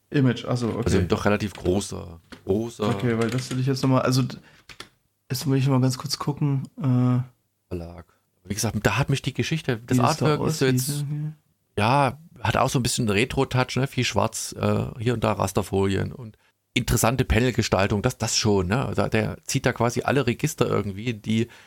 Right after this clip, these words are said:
Speaker 2: einen so visuell verwirren irgendwie. Und trotzdem geil, ne? Das ist so eine Parallel-, Paralleluniversum, eine Parallelwelt, die da unheimlich faszinierend rüberkommt.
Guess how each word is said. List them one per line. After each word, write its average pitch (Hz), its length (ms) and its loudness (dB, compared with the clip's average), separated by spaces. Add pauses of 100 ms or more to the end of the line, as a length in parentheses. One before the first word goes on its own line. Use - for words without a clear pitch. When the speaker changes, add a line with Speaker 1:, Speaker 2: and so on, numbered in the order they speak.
(240)
Speaker 2:
einen 101 160 2
so 107 140 0
visuell 113 440 2
verwirren 104 500 0
irgendwie. 95 420 -4 (240)
Und 104 260 -2
trotzdem 120 680 -2 (360)
geil, 95 240 2
ne? 85 60 0
Das 101 180 -2
ist - 120 -8
so 127 40 0
eine 120 100 0
Parallel-, 117 600 0
Paralleluniversum, 120 840 -2
eine 117 60 -8
Parallelwelt, 110 800 2 (440)
die 104 260 4 (460)
da 104 80 4
unheimlich 98 380 4
faszinierend 92 540 0
rüberkommt. 87 480 0